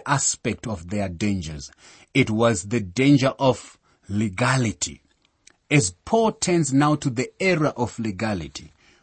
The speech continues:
we will again find that the answer is to come to the Word of God, and through it,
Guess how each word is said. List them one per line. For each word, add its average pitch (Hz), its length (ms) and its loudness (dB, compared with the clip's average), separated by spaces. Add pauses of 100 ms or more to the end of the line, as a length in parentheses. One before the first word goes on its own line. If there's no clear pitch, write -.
(240)
we 110 200 4
will 151 300 8
again 139 340 2
find 135 440 2
that 110 320 -4
the 117 200 -8
answer 208 460 0 (460)
is - 220 2
to - 260 -6
come 147 260 0
to 135 160 -4
the 107 160 -2
Word 104 480 -4
of 78 260 -12
God, 69 360 -10 (400)
and 127 260 2
through 226 320 2
it, 98 280 -6